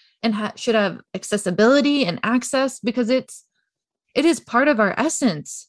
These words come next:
to connect back to that. However, this experience and this healing, putting it in quotes there,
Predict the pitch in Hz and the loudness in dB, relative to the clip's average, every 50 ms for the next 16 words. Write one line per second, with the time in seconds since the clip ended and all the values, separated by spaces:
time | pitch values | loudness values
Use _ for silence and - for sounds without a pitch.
0 | _ - - 254 262 269 262 254 - - _ - - 254 233 226 240 254 247 - | _ -6 0 0 2 2 2 0 -2 -4 _ -6 0 2 2 4 4 2 0 -2
1 | 220 190 175 185 185 226 220 - - - 190 170 175 - - - _ _ _ _ | -2 -2 -2 -2 -2 -4 -6 -8 -10 -6 -4 -4 -4 -4 -6 -10 _ _ _ _
2 | _ _ _ _ _ _ _ _ _ _ _ _ _ _ _ - - 208 175 107 | _ _ _ _ _ _ _ _ _ _ _ _ _ _ _ -8 -4 -2 0 0
3 | 226 285 302 240 202 170 - - - 202 - _ _ _ _ _ _ _ _ _ | 0 0 0 2 2 2 2 0 -4 -6 -10 _ _ _ _ _ _ _ _ _
4 | _ _ _ _ _ _ _ _ _ _ _ _ _ _ - 196 185 180 202 226 | _ _ _ _ _ _ _ _ _ _ _ _ _ _ -8 -6 -2 0 2 2
5 | 277 320 320 - - - - - - _ _ _ _ _ _ _ _ _ _ _ | 2 2 0 -4 -8 -12 -14 -16 -16 _ _ _ _ _ _ _ _ _ _ _
6 | _ - 233 220 - - - - - - 202 202 214 226 220 208 196 185 - 190 | _ -4 -4 -4 -6 -10 -14 -10 -6 -2 -2 0 0 0 0 0 0 -2 -4 -2
7 | 196 208 233 226 - - - - - - - 233 233 208 175 165 170 190 208 208 | -2 0 -2 -2 -4 -10 -16 -16 -10 -4 0 2 2 2 0 -2 -4 -4 -4 -4
8 | - 214 190 180 180 175 160 190 196 180 - - 202 208 208 - - - 170 165 | -4 -4 -4 -2 -4 -4 -6 -6 -8 -6 -2 2 2 2 2 0 -2 -2 0 0
9 | 180 220 254 254 | 0 -2 -2 -4